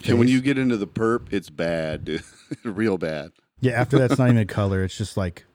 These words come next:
Speaker 2: a skull face, where, like,
Speaker 1: Just
Speaker 2: a
Speaker 1: get
Speaker 2: zombie
Speaker 1: the
Speaker 2: face.
Speaker 1: fuck out.
Speaker 2: You are turning.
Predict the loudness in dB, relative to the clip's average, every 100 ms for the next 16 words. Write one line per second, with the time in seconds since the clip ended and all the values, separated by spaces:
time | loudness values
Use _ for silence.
0 | -8 -8 -4 -2 -2 -4 -10 -10 -16 -6
1 | -2 2 2 2 2 2 0 -2 -2 -2
2 | 0 2 4 4 0 -2 -2 -2 -6